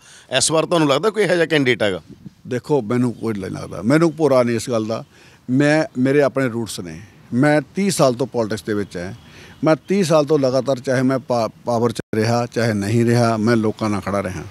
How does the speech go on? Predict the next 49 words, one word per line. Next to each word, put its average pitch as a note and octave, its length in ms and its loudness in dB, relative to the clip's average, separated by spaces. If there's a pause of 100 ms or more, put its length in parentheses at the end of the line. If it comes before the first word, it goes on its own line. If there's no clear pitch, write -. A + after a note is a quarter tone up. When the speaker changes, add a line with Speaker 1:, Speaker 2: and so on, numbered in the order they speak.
(460)
Speaker 2:
ਮੈਂ C#3 100 6
ਲੋਕਾਂ C#3 280 4
ਦੀ C#3+ 100 2
ਗੱਲ A#2+ 240 0
ਕੀਤੀ A#2+ 380 -2
ਹੈ। A#2+ 300 0
ਜੇ A#2+ 140 2
ਮੈਂ C3+ 100 4
ਆਪੋਜੀਸ਼ਨ C3+ 300 2
ਐਮ B2+ 200 4
ਐਲ B2 100 0
ਏ B2+ 60 2
ਸੀਗਾ, C3 260 0
ਤਾਂ B2 120 -2
ਮੈਂ B2+ 160 2
ਵਿਧਾਨ A2+ 300 -2
ਸਭਾ B2+ 240 2
'ਚ C3 100 0 (100)
ਤੁਹਾਡੇ A#2 200 -2
ਸਾਹਮਣੇ C3 260 0
ਝੰਡੇ A#2+ 300 -2
ਗੱਡੇ A#2 260 0
ਆ। A#2 120 -2 (400)
ਮੇਰੇ C3 200 4
'ਤੇ C#3+ 120 6
ਮਰਡਰ B2 340 4
ਦਾ C3 100 4
ਪਰਚਾ B2 340 0
ਵੀ C3+ 140 2
ਕ-, B2 440 -4
ਅਕਾਲੀ A#2+ 260 -2
ਦਲ A#2+ 100 2
ਨੇ A#2+ 100 0
ਦਿੱਤਾ। A#2 360 -2 (360)
ਮੈਨੂੰ C#3 240 2
ਡਰਾਉਣ B2+ 300 4
ਧਮਕਾਉਣ C3+ 340 4
ਦੀ B2+ 60 6
ਬੜੀ C3 200 2
ਕੋਸ਼ਿਸ਼ B2 280 0
ਕੀਤੀ, B2 340 -4
ਲੇਕਿਨ B2+ 280 2
ਮੈਂ B2 340 2
ਇਸ A#2+ 280 -6
ਗੱਲ A2+ 220 -2
ਤੋਂ A#2 160 -2
ਨਹੀਂ, A#2+ 120 -2
ਅਹ, G#2 320 -2
ਚਿਪਿਆ। G#2 440 0